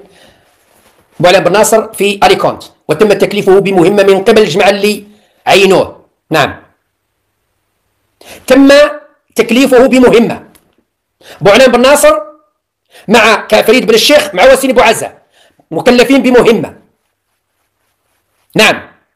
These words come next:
هذه الأسرار لازم يعرفها الشعب الجزائري. روحوا ورجعوا للجريدة الرسمية تلقاو بوعلام بن ناصر مع فريد بن الشيخ تعينوا في وقت وسيم بوعزة، هو، هو اللي عينهم، لأن الذي كان يسير شؤون الدولة في ألفين وتسعتاش هو وسيم بوعزة.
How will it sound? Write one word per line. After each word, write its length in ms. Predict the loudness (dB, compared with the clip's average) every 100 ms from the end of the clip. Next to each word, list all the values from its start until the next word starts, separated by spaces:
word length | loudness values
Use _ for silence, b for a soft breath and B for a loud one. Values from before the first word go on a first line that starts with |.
| _ _ _ _ _
هذه 160 | -2 0
الأسرار 380 | -2 0 2 2
لازم 160 | 2
يعرفها 240 | 0 2 0
الشعب 200 | 0 -2
الجزائري. 480 | -2 -2 -4 -8 _ _ _ _ B B B -2
روحوا 180 | 2 2
ورجعوا 260 | 2 0
للجريدة 300 | 0 0 2
الرسمية 280 | 0 0 -2
تلقاو 260 | 0 0 0
بوعلام 560 | 0 0 0 -2 -14 _ _ _ _ _ _ _ _ -4
بن 120 | 0
ناصر 320 | 2 0 -4 -12 b b
مع 160 | -2 0
فريد 260 | 0 0 -2
بن 60 |
الشيخ 320 | -2 -2 -2
تعينوا 280 | 0 2 2
في 80 | 2
وقت 220 | 0 2
وسيم 220 | -2 0
بوعزة، 340 | 0 0 2 2
هو، 100 | 2
هو 240 | 2 2
اللي 120 | 2
عينهم، 380 | 2 2 0 -4 -16 B -2
لأن 200 | 0 2
الذي 240 | 2 0
كان 240 | 0 0
يسير 240 | 0 -2 -4
شؤون 240 | -2 0
الدولة 640 | 0 2 2 2 0 -2 -10 _ _ _ _ _ _ _ _ _ -4
في 80 | 0
ألفين 140 | 0
وتسعتاش 640 | 2 0 2 2 0 -6 -2
هو 380 | 2 2 2 0
وسيم 300 | -4 -2 0
بوعزة. 360 | 0 0 -4